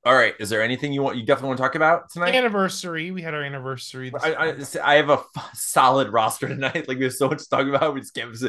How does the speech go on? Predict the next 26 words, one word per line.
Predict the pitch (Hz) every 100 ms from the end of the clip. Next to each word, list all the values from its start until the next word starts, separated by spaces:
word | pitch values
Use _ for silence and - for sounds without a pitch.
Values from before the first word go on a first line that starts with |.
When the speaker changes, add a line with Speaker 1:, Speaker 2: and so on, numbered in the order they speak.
| 170 190
Speaker 1:
can't | - 156 123
fit | 139 -
that | 117 127
in, | 123
<laughs> |
Steven. | - 139 135 120
I'm | 107
sorry. | - - -
Speaker 2:
<laughs> | 254 - 262 - - - - - - - 214 _ 190 - - - _ - - _ _ _ - - - 170
Speaker 1:
Like, | 190 - - 240
Speaker 2:
I'll | 240
just, | 370 247
Speaker 1:
like | - -
Speaker 2:
I'll | 262
just | 370 175
lead | 240
with | 254 214
it | 196
in | 185
our | 151
intros, | 160 165 143 120
actually. | 131 131 - 117
I'll | 135
just | 127
talk | 139 127
about | 123 123 117